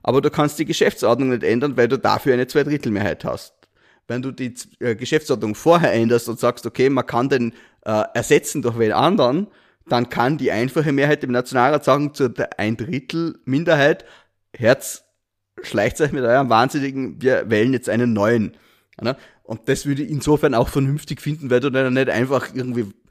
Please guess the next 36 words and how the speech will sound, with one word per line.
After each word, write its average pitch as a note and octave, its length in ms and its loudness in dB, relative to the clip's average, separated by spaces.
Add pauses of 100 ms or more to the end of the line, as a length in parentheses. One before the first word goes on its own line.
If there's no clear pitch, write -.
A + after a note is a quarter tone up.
(260)
äh, F2 320 -2
mit B2 180 -4
der A2 100 2
Waffe G2+ 280 0
in C3+ 80 0
der A#2+ 80 -2
Gegend A#2+ 240 -4
rumlaufst A#2+ 480 0
und, B2 160 -6
äh, A2+ 240 -2
willkürlich B2+ 460 -2
Nationalratspräsidenten A#2+ 960 -2
erschießt, A#2+ 400 -6
sondern B2 260 0 (260)
diese, B2 460 0
äh, G2 120 -2
Mehrheit C#3 680 2 (520)
die C3+ 80 -8
muss C#3 240 -2
sich - 180 -4
auch A#2 120 4
auf B2 160 2
einen B2+ 140 6
neuen A#2 300 4
einigen G2 440 -4
können. F3+ 260 -12
Das - 120 -10
muss B2 120 -4
eine B2+ 140 0
konstruktive B2+ 800 -6
Mehrheit G2+ 280 -2
sein G#2+ 180 -2
und A2+ 100 -6
keine A2+ 200 -4
destruktive A2 540 -4
Mehrheit. F#2+ 180 -6